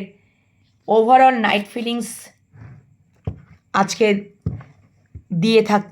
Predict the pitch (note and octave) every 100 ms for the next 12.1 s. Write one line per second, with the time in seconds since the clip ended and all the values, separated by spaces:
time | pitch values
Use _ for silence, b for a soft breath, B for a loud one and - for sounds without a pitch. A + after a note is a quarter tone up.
0 | - F#3 F#3 F3+ G#3 A3 G3 E3 B3+ C4+
1 | - F#3+ F#3+ G#3 G#3 F#3+ - _ _ E3+
2 | E3 G3+ G3+ - G3+ G3 G3 - C4+ -
3 | _ B B B B B - B3+ A#3+ B3+
4 | A#3 A3+ G3+ G3 G#3 A3 G3+ - C#4 -
5 | - - G#3+ - - A#3 F#3 F#3 F#3 F3
6 | G#3 G3 G3 F#3+ F#3+ G3 F3+ E3 E3+ -
7 | C#4+ - B B B B B - F#3 G#3+
8 | B3+ _ _ _ _ _ _ _ _ _
9 | F3 E3+ E3+ G3+ F3+ F#3+ - - - F#3+
10 | G#3 G3 D#3 - - E3 _ _ B B
11 | B - G#3 B3 B3+ C#4 C#4+ C#4+ C#4+ E4
12 | -